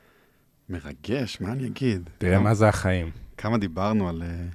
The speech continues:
Speaker 1: להגיע לרגע הזה.
Speaker 2: וואו, ממש.
Speaker 1: מטורף.
Speaker 2: ממש. אה, מיד אחריו,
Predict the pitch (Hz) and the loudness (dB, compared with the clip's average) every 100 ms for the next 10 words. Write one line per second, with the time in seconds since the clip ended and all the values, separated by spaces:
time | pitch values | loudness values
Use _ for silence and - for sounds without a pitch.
0 | 67 - - - 85 90 87 85 87 87 | -8 -10 -10 -10 -6 -4 -4 -4 -6 -6
1 | 85 85 85 - - - 87 76 73 - | -8 -8 -12 -14 -16 -4 0 0 -2 -8
2 | - - _ _ - 85 82 82 - - | -20 -20 _ _ -4 -2 -2 -4 -10 -14
3 | 92 - 85 82 90 - _ 90 85 85 | -16 -18 -16 -16 -16 -20 _ -4 -2 -2
4 | - - - _ _ - - - - - | -4 -16 -20 _ _ -20 -20 -20 -20 -20
5 | - - - 98 95 95 90 90 92 113 | -20 -20 -8 0 4 4 4 4 4 2
6 | - 87 82 87 95 | 2 -2 0 0 0